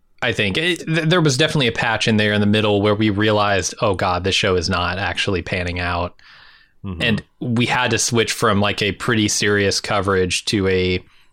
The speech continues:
Speaker 1: just roasting it coverage.
Speaker 2: More meme-based coverage.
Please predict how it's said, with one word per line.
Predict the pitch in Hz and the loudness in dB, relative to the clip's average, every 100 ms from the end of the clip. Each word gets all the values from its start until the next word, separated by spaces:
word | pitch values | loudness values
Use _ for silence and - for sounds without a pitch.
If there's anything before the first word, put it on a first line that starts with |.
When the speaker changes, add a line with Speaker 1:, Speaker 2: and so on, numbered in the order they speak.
| _ _ | _ _
Speaker 1:
just | - 147 123 - | -2 0 0 -2
roasting | 107 104 98 104 | 0 2 0 -2
it | 90 92 | -4 -4
coverage. | - 92 90 90 87 101 | -4 -2 -2 -2 -2 -2
Speaker 2:
More | 98 92 | 0 0
meme-based | 95 95 92 92 92 92 95 - | 0 0 0 0 2 2 0 -2
coverage. | 104 95 95 95 - - | -2 0 0 -2 -4 -6